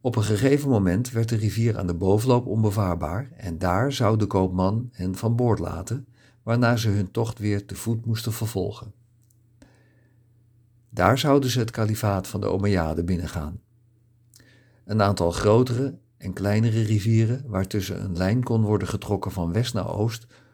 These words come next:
vormden de grens tussen het christelijke rijk van Lotarius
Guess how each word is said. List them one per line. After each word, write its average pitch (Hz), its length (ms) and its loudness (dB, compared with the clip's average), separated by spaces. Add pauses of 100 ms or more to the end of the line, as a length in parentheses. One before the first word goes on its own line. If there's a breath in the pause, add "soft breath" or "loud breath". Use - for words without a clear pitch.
(120)
vormden 147 480 2
de 104 60 0
grens 98 540 -2
tussen 110 280 -4
het 87 120 -6
christelijke 107 520 -2
rijk 87 280 -2
van 87 140 -4
Lotarius 98 800 0